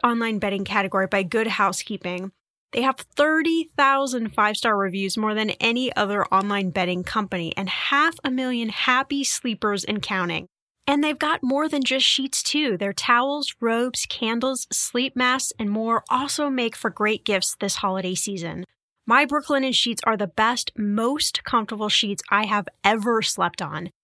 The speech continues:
And now is the time for your upgrade. Brooklinen dot com is giving an exclusive offer just for my listeners.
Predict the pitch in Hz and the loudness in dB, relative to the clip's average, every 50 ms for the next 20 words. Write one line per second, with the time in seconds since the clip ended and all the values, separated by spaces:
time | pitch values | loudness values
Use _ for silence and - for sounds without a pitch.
0 | _ _ - 226 233 226 247 240 254 285 311 302 302 285 - - - 254 240 233 | _ _ -2 0 2 4 6 6 6 6 4 2 -2 -4 -4 -2 0 0 0 0
1 | 214 - - 226 220 196 190 202 208 208 208 202 - - 185 - - - - 165 | -2 -2 -2 -2 0 0 0 0 2 2 2 2 2 2 0 -2 -4 -6 -6 -4
2 | 151 - - - - _ _ _ _ _ _ _ _ - 247 247 - 294 294 294 | -4 -6 -6 -10 -12 _ _ _ _ _ _ _ _ 0 0 2 2 2 2 2
3 | 302 285 277 269 247 - - 262 247 240 240 214 - - 220 208 214 208 202 196 | 2 2 2 2 0 2 2 2 2 4 2 -2 -2 -2 -2 0 0 0 0 -2
4 | 190 - - - - 254 254 262 - 302 262 - - 202 196 190 - 202 190 180 | -2 -2 -4 -2 -2 0 0 0 0 -2 -2 2 2 4 4 4 2 -2 -2 0
5 | 160 - 220 214 226 226 - - 240 226 202 202 196 185 180 175 175 - 185 165 | 0 2 2 2 2 2 0 0 0 0 2 0 0 0 0 0 -2 -2 -4 -4
6 | - - - - | -6 -6 -6 -8